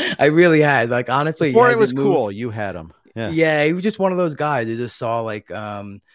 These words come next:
Speaker 1: you know, he's got the arsenal of a starter, and it's been better. Um, and it play-, really plays up in the pen. And the thing about
Speaker 2: Mm-hmm.
Speaker 1: him is he had a lot of blow-ups early that kinda kept him, uh, under the radar, I think, if you're looking at him. Um,
Speaker 2: Right.
Speaker 1: some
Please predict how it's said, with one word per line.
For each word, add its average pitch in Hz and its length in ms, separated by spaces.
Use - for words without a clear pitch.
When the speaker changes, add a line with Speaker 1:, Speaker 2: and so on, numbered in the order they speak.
Speaker 1:
you 113 80
know, 95 80
he's 104 180
got 123 160
the 117 100
arsenal 120 380
of 101 80
a 101 80
starter, 117 520
and 98 220
it's 101 140
been 98 320
better. 113 460
Um, 104 300
and 113 120
it - 120
play-, - 340
really 107 240
plays 101 260
up 107 160
in 104 80
the 98 80
pen. 107 460
And 98 180
the 107 60
thing 214 200
about 151 220
Speaker 2:
Mm-hmm. 147 100
Speaker 1:
him 123 160
is 101 100
he 123 120
had 131 260
a 123 60
lot 131 240
of 107 100
blow-ups 123 580
early 123 280
that 101 180
kinda 120 220
kept - 260
him, 104 240
uh, 95 280
under 123 220
the 107 120
radar, 104 380
I 87 120
think, 92 320
if - 120
you're 101 140
looking 95 300
at 85 160
him. 87 180
Um, 95 380
Speaker 2:
Right. 92 220
Speaker 1:
some 113 340